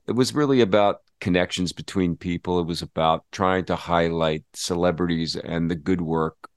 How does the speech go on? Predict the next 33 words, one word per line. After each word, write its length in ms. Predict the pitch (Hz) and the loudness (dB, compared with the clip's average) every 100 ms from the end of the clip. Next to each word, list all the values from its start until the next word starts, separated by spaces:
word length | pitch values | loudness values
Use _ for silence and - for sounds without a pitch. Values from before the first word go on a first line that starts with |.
| - | -4
that 280 | 85 82 - | 0 0 2
some 220 | 107 113 | 0 2
of 100 | 78 | 2
them 360 | 76 76 78 - - | 0 0 -4 -6 -2
are 480 | 85 78 78 76 - 78 | 0 2 0 -2 -6 -2
doing. 400 | 92 80 67 - | 0 0 -4 -8
And 180 | 82 90 | -4 0
this 120 | 104 | 0
podcast 680 | - 107 98 - 95 85 92 - - - - | 0 0 0 0 2 2 0 -10 -20 -20 -8
is 120 | 87 | -2
something 280 | - 98 98 | 0 2 2
that 80 | 87 | 2
we 140 | 87 | 2
eventually, 420 | 78 98 104 104 | 2 0 0 -2
f-, 180 | 76 - _ | -4 -8 _
uh, 60 | - | -8
you 180 | 78 82 | -6 -4
know, 180 | 80 78 | -4 -4
is 140 | 78 | -8
a, 80 | - - _ _ _ _ _ _ | -10 -14 _ _ _ _ _ _
just 200 | - 98 | -6 -2
a 60 | 85 | 0
reach, 400 | 78 101 101 - - | 0 0 -2 -8 -4
recent 400 | 90 107 92 85 | 0 2 0 0
kind 160 | 87 | 0
of 80 | 80 | 0
extension 680 | 76 - 92 92 - 78 76 - | -2 -2 2 0 0 -4 -4 -2
of, 380 | 78 76 71 - | 0 0 -2 -6
of 160 | 80 76 | -2 -2
this 180 | 78 - | -2 -2
organization 600 | 87 78 73 85 82 76 | -2 -2 -2 -2 -2 -4
that's 160 | 71 | -8
been 240 | - 73 | -6 -6